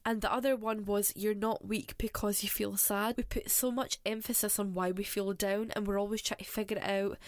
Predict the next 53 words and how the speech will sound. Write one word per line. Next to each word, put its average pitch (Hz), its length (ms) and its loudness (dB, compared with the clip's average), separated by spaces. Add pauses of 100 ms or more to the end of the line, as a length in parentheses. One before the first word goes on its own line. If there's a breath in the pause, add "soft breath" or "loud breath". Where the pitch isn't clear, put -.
(340 loud breath)
and 190 500 0
we 196 160 -2
think, 196 300 -2
"Well, 185 120 0
I 185 60 -2
shouldn't - 280 -2
feel 220 300 0
that 196 260 -2
way." 156 220 -2 (340 loud breath)
I 220 80 2
actually 320 440 2
heard 262 260 0
something 208 400 0
one 190 180 0
time 180 400 0
and 202 140 -2
it 175 120 -6
blew 196 500 2
my 190 220 0
mind, 175 460 -2 (400 loud breath)
and 214 100 0
it 208 60 0
was 220 80 -2
something 269 380 2
along 247 300 0
these 208 280 2
lines. 175 500 -2
It 196 140 -2
was 208 180 0
like, 196 380 -2 (720 loud breath)
if - 240 -4
you 302 100 4
break 254 380 -2
down, 190 460 0 (360)
you're 220 240 2
not 220 320 2
upset 202 400 2
that - 60 -10
you 202 120 -2
broke 185 360 0
down. 175 320 0
You're 196 320 -2
upset - 560 0
because - 340 -4
you 208 140 2
feel 196 240 -2
like 180 160 0
that 196 200 -4
shouldn't - 220 0
have 196 120 -4
happened 220 420 -2
to 247 100 0
you. 233 280 2